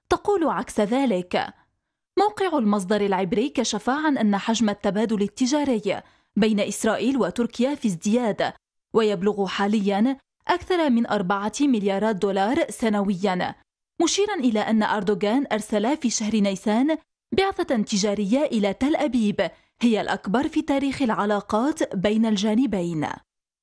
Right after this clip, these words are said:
وعلى الصعيد العسكري، كشف موقع ديفنس إسرائيل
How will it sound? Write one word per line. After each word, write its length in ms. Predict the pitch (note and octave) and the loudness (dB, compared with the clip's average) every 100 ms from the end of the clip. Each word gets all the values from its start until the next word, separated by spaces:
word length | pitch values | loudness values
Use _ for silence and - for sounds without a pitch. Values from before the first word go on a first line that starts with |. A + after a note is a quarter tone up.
| _ | _
وعلى 320 | D#4 F#4 G#4 F#4 | 2 2 0 -2
الصعيد 480 | - G#3+ G3 C4 | -2 -2 0 0
العسكري، 800 | B3+ A3 A#3 - C4 A#3 E3+ B2 - _ _ _ | 0 -2 -4 -2 -2 0 0 -4 -6 _ _ _
كشف 380 | B3 - G#3+ C4+ | -2 -2 -2 0
موقع 600 | D4+ A#3+ G#3 B3+ F#3+ C4+ | 2 2 0 -2 0 0
ديفنس 520 | A3+ - G#3+ C4 - | -2 0 0 0 -2
إسرائيل 720 | A3 - G3+ - A#3 D4+ F4+ | -6 -2 -2 0 0 0 0